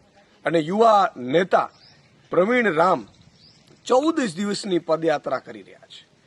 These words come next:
જેમાં, અ, ઘેડ વિસ્તારના, જુનાગઢ વિસ્તારના જે જે ગામો આવી રહ્યા છે એમાંથી અને આસપાસના ગામોમાંથી ખેડૂતો ખૂબ જોડાઈ રહ્યા છે, ખૂબ રિસ્પોન્સ મળી રહ્યો છે. પણ ભાજપવાળાને કામ કરવું નથી, કામ કરવા દેવું નથી,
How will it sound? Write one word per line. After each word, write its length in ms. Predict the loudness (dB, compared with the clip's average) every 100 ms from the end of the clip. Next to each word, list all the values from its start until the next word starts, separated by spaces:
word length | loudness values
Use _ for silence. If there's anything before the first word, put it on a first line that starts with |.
| _ _ _ _ -6
જેમાં, 600 | -2 2 4 4 2 -4
અ, 220 | -8 -8
ઘેડ 520 | -10 -10 -2 -2 0
વિસ્તારના, 960 | -4 -8 -4 0 2 2 0 0 0 -4
જુનાગઢ 500 | -8 -12 -8 -6 -6
વિસ્તારના 400 | -8 -6 -4 -4
જે 200 | -4 0
જે 140 | 0
ગામો 320 | 2 0 0
આવી 260 | -2 -2 -4
રહ્યા 220 | -2 -4
છે 100 | -4
એમાંથી 400 | -6 -6 -6 -8 -10 _ _ -10
અને 100 | -4
આસપાસના 640 | -2 -2 -2 -6 -4 -4
ગામોમાંથી 460 | -2 -2 -2 -4 -8
ખેડૂતો 380 | -10 -8 -8
ખૂબ 360 | -8 -2 -2 -2
જોડાઈ 320 | -4 -4 -6
રહ્યા 180 | -12 -18
છે, 120 | -20 -6
ખૂબ 260 | -2 -2 -2
રિસ્પોન્સ 520 | -6 -6 -6 -6 -10
મળી 180 | -16 -16
રહ્યો 280 | -18 -20
છે. 180 | -20 -20 _ _ _ _ _ _ _ _ -4
પણ 120 | 0
ભાજપવાળાને 720 | 4 2 2 0 2 2 0
કામ 320 | -2 -2 -2
કરવું 420 | -2 -6 -4 -4 -4
નથી, 240 | -6 -10 _ _ _ _ _ _ _ -6
કામ 240 | -2 -2 0
કરવા 340 | 0 2 0
દેવું 380 | 2 0 0 -2
નથી, 280 | -4 -8